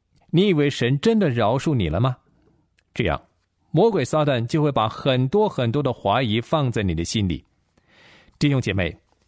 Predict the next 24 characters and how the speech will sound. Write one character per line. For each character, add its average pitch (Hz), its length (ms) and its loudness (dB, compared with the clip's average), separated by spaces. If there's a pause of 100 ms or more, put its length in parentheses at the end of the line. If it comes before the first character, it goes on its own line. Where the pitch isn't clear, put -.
(320)
耶 233 180 2
稣 247 160 0
基 214 140 -2
督 196 140 0
在 147 180 0
十 160 240 -2
字 165 120 0
架 110 220 0
上 90 320 -4 (140)
背 196 180 2
负 165 140 0
了 117 160 2
你 117 180 -2
的 120 100 0
过 127 240 0
去、 92 300 -4 (360)
你 139 120 2
的 143 80 2
现 180 340 0
在 110 260 -2 (240)
和 - 160 -2
你 143 140 0
将 190 280 0
来 107 280 -2